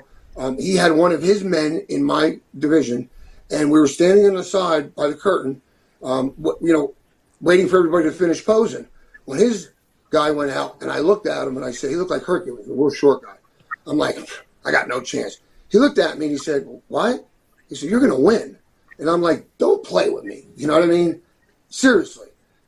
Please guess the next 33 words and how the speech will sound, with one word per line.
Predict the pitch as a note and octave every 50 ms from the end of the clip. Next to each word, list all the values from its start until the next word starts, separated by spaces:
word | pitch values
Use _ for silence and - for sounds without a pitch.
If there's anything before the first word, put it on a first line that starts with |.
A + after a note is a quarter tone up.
| _
So | _ - E3+ E3 E3 D#3 - - _ -
as | - E3 G3 A#3+ A#3+
they're | A#3 C4 C4
calling | C4 - B3 B3+ C4 B3+ B3+
the | A3 G3+
placings, | G#3 - A#3+ C4+ D4 B3+ - - C3 D3 C#3+ D#3 D3 - _ _ _ _ _ _ _ -
I'm | E3+ F3 F#3+ F3+ D3+ A#2
getting | - G3 - D#3
more | E3 F3+ G3 A3+ A3+ A3
and | G#3 G3
more | F#3+ F#3+ F#3+ F#3
depressed. | - - - - F#3+ D#3+ - G#2 - - _ _ _ _ _ _ _ _
Fifth | - D4+ D#4+ D#4 D#4 -
place, | G#3 G#3+ F#3+ D3 - -
Joe | - - A#3 B3 B3
Smith. | A#3+ - - - G3 C#3 - _ _ _ -
Fourth | C#4 D4 D4+ D4+
place, | - F#3 D#3+ C3+ -
I'm | - -
like, | - - - -
"That's | - C#3 C#3+ - -
it. | - - - - _ _ _ -
I'm | D3 C#3 A#2
done." | G#2+ - B2 B2 G#2+ G2+ - - _ _ _ _ - - _ _ _ _
Second | - - - C#4+ C4+ C#4 C#4+ C4+ -
place, | - G#3 A#3+ A#3 A3 - - - G3 E3 C#3 _ _ _ _ _ _ _ _ _
and | - G#3 A#3+ B3
the | B3
winner | G#3+ C4 D4 D4 C4+ G#3 G#3 G#3+
of | F3 D3+ E3 F3
the | F3+
nineteen | F3 G#3+ A#3+ B3 B3 - A#3 G#3
eighty-three | A3 G#3+ G3+ F#3 C#3 D3 F3 F#3 F3+